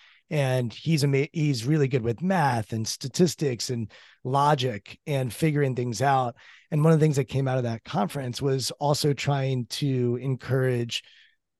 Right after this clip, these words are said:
fiction and creativity and dreaming. And it never occurred to me, it actually occurred to my wife. She's way more attuned to this stuff than I am, but it never occurred to me that how can we give them both, right? How can we give them the logic that they'll need,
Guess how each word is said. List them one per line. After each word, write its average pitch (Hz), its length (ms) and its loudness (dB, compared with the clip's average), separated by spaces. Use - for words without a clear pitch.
fiction 110 640 0
and 123 200 -2
creativity 131 960 0
and 123 220 -4
dreaming. 120 800 0
And 135 540 4
it 160 120 -4
never 151 640 4
occurred 156 320 4
to 143 60 2
me, 165 220 6
it 139 80 2
actually 156 280 4
occurred 147 200 2
to 127 60 0
my 123 120 2
wife. 120 400 0
She's 127 320 -2
way 131 140 4
more 120 200 0
attuned 131 500 0
to 147 100 2
this 131 320 0
stuff 120 420 0
than 143 140 4
I 156 180 6
am, 123 320 2
but 139 80 -2
it 147 40 4
never 170 480 6
occurred 151 320 4
to 131 80 2
me 135 200 0
that 123 220 -2
how - 220 -2
can 185 200 0
we 147 120 2
give 123 240 0
them 123 240 2
both, 120 480 2
right? 117 260 0
How 135 120 4
can 151 160 0
we 139 80 0
give 131 200 0
them 139 140 2
the 123 100 0
logic 127 420 2
that 120 160 0
they'll 120 140 2
need, 117 520 -2